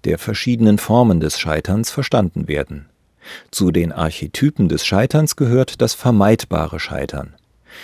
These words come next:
Das ist niemals eine gute Nachricht. Zum Beispiel, ein Arbeiter trägt keine Schutzbrille und verletzt sich. Das komplexe Scheitern. Das ist auch nicht so gut. Zum Beispiel, mehrere Faktoren wirken so zusammen, wie es nie zuvor der Fall war.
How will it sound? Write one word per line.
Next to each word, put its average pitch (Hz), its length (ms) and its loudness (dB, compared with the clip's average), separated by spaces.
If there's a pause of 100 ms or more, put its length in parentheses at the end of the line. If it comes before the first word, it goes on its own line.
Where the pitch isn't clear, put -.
(340)
Das 135 200 4
ist 120 220 0
niemals 117 340 6
eine 101 160 4
gute 87 280 -2
Nachricht. - 560 -12 (100)
Zum 135 180 -2
Beispiel, 101 560 2 (120)
ein 107 180 -2
Arbeiter 92 580 2
trägt - 500 -4
keine 95 300 0
Schutzbrille - 640 -2
und 87 180 -8
verletzt 95 420 -2
sich. - 300 -18 (840)
Das - 380 0 (100)
komplexe - 600 0
Scheitern. 76 580 -6 (760)
Das 82 240 -4
ist - 260 -4
auch 151 180 2
nicht 120 180 0
so - 120 -6
gut. - 340 -12 (460)
Zum 123 140 -4
Beispiel, 113 440 4
mehrere 123 480 4
Faktoren 104 800 2
wirken 101 340 2
so 101 260 4
zusammen, 92 640 0
wie 120 220 0
es - 260 -2
nie 123 180 4
zuvor 101 520 2
der 98 140 2
Fall - 280 -2
war. - 260 -8